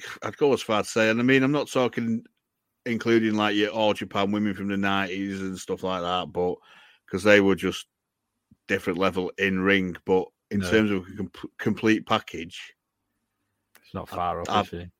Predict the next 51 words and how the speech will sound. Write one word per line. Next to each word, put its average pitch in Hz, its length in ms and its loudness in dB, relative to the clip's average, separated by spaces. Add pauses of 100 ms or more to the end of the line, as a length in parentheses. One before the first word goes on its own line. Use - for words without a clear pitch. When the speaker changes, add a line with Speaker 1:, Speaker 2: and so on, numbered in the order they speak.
(120)
Speaker 1:
don't 98 240 -2
think 95 240 -4
she's, 95 260 -8
I 90 60 -6
don't 92 180 -4
think 85 180 -10
there's 92 60 -6
anybody 87 440 -4 (600)
better. 127 380 -6 (1080)
I - 20 -18
think 98 220 -4
she 92 100 -10
could 98 220 -4
be 104 200 2
the 90 140 -2
best 92 400 -4
of 90 180 -4
all 90 220 -2
time 110 500 -8 (920)
Speaker 2:
Could 104 160 -2
Speaker 1:
in, 90 40 -6
Speaker 2:
well 98 180 0
Speaker 1:
in 90 60 -2
the 104 60 -2
Speaker 2:
be. 110 60 2
Speaker 1:
women's 95 300 -2
division. 101 340 -8 (720)
She's - 160 -12
better 127 220 6
on 123 100 10
the 120 80 8
mic 110 260 8
than 101 160 2
Lita. 98 280 6
She's 98 160 -4
better 110 200 2
on 107 60 2
the 104 80 4
mic 101 200 4
than 92 120 -4
Trish. 120 460 2 (220)
She's - 120 -20
better 101 140 2
on 98 60 2
the 101 80 4
mic 98 220 6
than 95 140 0
Medusa. 110 680 4 (380)
You 107 120 -4
Speaker 2:
Yeah. 104 80 4
Speaker 1:
know, 98 300 6